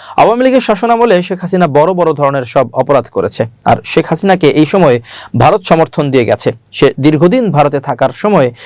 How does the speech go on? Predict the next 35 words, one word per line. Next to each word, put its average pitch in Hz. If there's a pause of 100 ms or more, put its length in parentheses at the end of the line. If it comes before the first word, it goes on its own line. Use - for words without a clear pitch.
(140)
সেখানে 190
ভারতের 151
সঙ্গে 139
সম্পর্ক 127
গভীর 127
করেছে। - (380)
ভারতের 180
গোয়েন্দা 190
সংস্থা 190
রয়ের 180
সঙ্গে 196
তার 170
যে 160
স-, -
গভীর 156
সম্পর্ক 202
ছিল, 151
এটা 139
কোনো 135
নতুন 143 (100)
ব্যাপার 131
ছিল 107
না। 113 (360)
এই 185
সম্পর্কের 233
ভিত্তি 214
ছিল 269
যে 220
ভারতই 185
একমাত্র 175
রাষ্ট্র 151
যেটা 175
তাকে 156
ক্ষমতায় 139
বসিয়েছে, 117